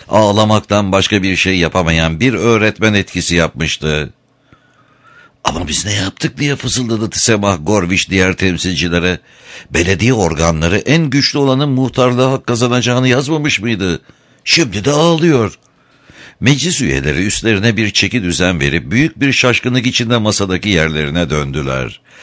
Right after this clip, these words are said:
Salona çöken beklenmedik sessizlik dışarıda bekleşen izleyiciler arasında kıpırdanmalara yol açtı. Her kafadan bir ses çıkıyor, camlara öfke ile vuruluyordu.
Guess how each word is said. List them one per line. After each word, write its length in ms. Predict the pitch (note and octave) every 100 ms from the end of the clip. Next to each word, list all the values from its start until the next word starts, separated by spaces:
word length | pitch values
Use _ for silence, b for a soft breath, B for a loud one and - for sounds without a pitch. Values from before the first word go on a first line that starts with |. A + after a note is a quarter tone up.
| B B
Salona 440 | - D#2 C#2 D2 F#2
çöken 480 | - D2 D#2 D#2+ C#2+
beklenmedik 760 | D#2+ D2 F2+ G#2 D2+ D#2 D#2+
sessizlik 800 | E2+ D#2+ - D2+ C#2 D2+ F#2 -
dışarıda 500 | A#2+ B2+ B2+ B2 C3
bekleşen 480 | B2+ B2+ A#2+ C3 A#2+
izleyiciler 680 | A2+ G#2 G#2 G#2 D2 G2+ A2
arasında 540 | D#2+ D2+ D2+ D2 F2+
kıpırdanmalara 880 | - F#2+ G#2 D#2+ F2 D#2+ E2 D#2+ F2
yol 220 | D#2+ D2+
açtı. 680 | C#2+ C#2 - - B1+ B1 A1+ B B B B -
Her 240 | C#3 E3+
kafadan 520 | - C3+ C#3 D3 C3
bir 180 | B2+ A#2
ses 300 | - A#2+ -
çıkıyor, 500 | - - A#2 A2 G2
camlara 560 | C#2 G2+ G#2 F#2+ G2+ F2
öfke 440 | F2 - - A2+
ile 220 | F#2 E2
vuruluyordu. 1040 | E2 D2 D#2+ C#2 D#2+ D2 B1+ A#1 B1 A1+